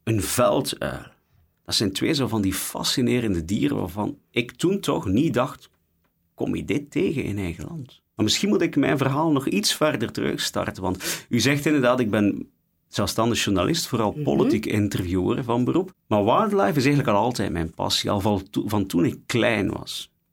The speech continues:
Speaker 1: Ik droomde van die beelden op televisie van de olifanten en de apen, dat waren mijn dingen, daar was ik mee bezig. Ik las de boeken daarover, ik keek naar de prenten daarover, ik keek naar de series daarover.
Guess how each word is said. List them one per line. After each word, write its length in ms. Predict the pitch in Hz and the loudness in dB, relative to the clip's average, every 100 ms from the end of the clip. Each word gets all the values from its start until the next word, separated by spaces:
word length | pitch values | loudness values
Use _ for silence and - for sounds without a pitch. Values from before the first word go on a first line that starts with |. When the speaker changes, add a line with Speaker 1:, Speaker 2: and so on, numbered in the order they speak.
| _ | _
Speaker 1:
Ik 140 | - 87 | -8 -4
droomde 440 | 92 117 143 139 | 0 2 2 2
van 140 | 107 101 | 2 2
die 100 | 95 | 2
beelden 500 | 87 120 131 107 104 | 2 2 2 2 0
op 160 | 113 | -2
televisie 520 | - 107 95 92 117 110 | 0 2 2 2 0 0
van 120 | 98 | 0
de 160 | 95 | 0
olifanten 640 | 110 110 - - - 98 92 | -2 -2 -2 -4 -4 -4 -4
en 100 | 92 | -4
de 120 | - | -4
apen, 360 | - 87 90 92 | -4 -6 -6 -6
dat 120 | 87 | -4
waren 280 | 95 92 - | -2 -4 -4
mijn 160 | - | -6
dingen, 200 | 87 92 | -6 -6
daar 220 | 92 104 | -6 -8
was 180 | - 90 | -6 -8
ik 100 | 87 | -10
mee 140 | 95 - | -14 -16
bezig. 460 | - - - - _ _ - - | -14 -14 -14 -16 _ _ -20 -20
Ik 140 | 110 | -6
las 200 | 104 98 | -2 0
de 80 | 92 | 0
boeken 380 | 82 90 127 120 | 0 0 0 0
daarover, 540 | 107 104 104 101 95 | 0 0 0 -2 -2
ik 140 | 95 - | -4 -6
keek 220 | - - | -6 -6
naar 140 | 85 | -6
de 80 | - | -10
prenten 440 | - - 85 82 87 | -12 -10 -8 -8 -8
daarover, 380 | 92 85 87 | -8 -8 -10
ik 80 | - | -14
keek 240 | - 95 - | -8 -8 -8
naar 120 | 85 | -10
de 80 | 82 | -8
series 560 | - - 95 87 85 | -8 -4 -6 -6 -10
daarover. 440 | - 82 82 101 | -14 -14 -16 -18